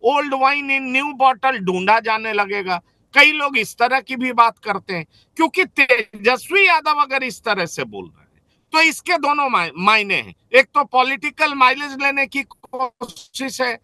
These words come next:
दूसरा एक रास्ता खुला रखने की कोशिश है कि देखिए, आपके लिए रास्ता अभी भी खुला हुआ है।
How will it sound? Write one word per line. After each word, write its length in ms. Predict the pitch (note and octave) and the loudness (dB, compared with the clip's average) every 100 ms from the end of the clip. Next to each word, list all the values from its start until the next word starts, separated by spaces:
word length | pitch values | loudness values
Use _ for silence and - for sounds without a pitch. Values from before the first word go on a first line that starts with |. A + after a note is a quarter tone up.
| _ _ F#3 | _ _ -4
दूसरा 440 | C4+ C4+ C#4+ D4+ | -4 -2 0 2
एक 240 | D4 C4+ | 2 -2
रास्ता 560 | C4 A#3+ A#3 G#3 - C#4 | -2 0 0 -2 0 0
खुला 420 | C4 - A3 A#3+ | 0 -2 0 0
रखने 380 | A3 G3 A#3 C4 | 0 -6 -6 -6
की 160 | G#3+ C4 | -4 -6
कोशिश 500 | - B3 - A#3+ A3 | -2 -4 -4 -8 -8
है 140 | G#3+ | -8
कि 380 | - _ - B3+ | -10 _ -4 2
देखिए, 280 | B3 A3 C4 | 2 2 4
आपके 300 | B3 - B3+ | 4 2 -4
लिए 220 | B3 B3 | -2 0
रास्ता 400 | A3+ G#3 - A3+ | 0 -2 -2 0
अभी 220 | G#3 G3+ | 0 -2
भी 120 | F#3+ | -2
खुला 300 | F3 - D#3+ | -4 -2 0
हुआ 260 | B2 G#2 | 0 -2
है। 60 | E2 | -12